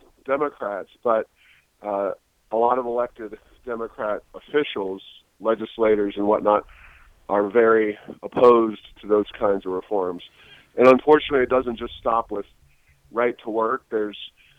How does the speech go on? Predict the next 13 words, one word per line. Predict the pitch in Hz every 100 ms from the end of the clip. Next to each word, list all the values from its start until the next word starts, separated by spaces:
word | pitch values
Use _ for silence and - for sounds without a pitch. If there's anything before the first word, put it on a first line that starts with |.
| _ _ -
a | 104
wide | 110 131 135 117
variety | - 143 139 120
of | 113
other | 120 117 117 -
issues | 127 135 127 120
that | 117 107
the | 107
Rio | 120 113
Grande | 117 113 110
Foundation | - 107 107 107 - 107
works | 117 120 -
on, | 113 110 113